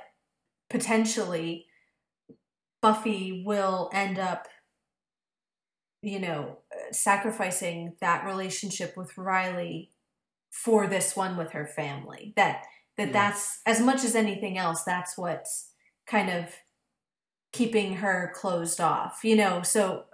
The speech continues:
Speaker 1: I mean, it's different things. Like, part of it is just the stuff he's been dealing with about feeling inadequate. You know, part of it is her refusing to sort of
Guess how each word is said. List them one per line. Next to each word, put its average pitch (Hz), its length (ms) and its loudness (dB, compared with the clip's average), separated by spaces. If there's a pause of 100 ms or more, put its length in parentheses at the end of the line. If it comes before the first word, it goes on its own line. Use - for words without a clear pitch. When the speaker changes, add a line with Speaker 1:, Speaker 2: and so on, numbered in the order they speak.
(320)
Speaker 1:
I 233 80 2
mean, 226 180 6
it's 214 180 4
different 190 420 0
things. 160 340 -6
Like, 175 300 -6
part 185 240 0
of 185 100 -6
it 175 120 0
is 175 180 2
just - 280 -2
the 185 80 -6
stuff 165 360 0
he's 190 200 -4
been 196 160 -2
dealing 190 360 -2
with 180 240 -6
about 160 320 -2
feeling 175 280 -6
inadequate. 208 800 0 (400)
You 214 120 4
know, 175 160 0
part 214 260 6
of 208 100 4
it 190 120 0
is 175 300 -2
her 185 260 -2
refusing 190 540 -4
to 170 100 -8
sort 180 220 -2
of 160 160 -2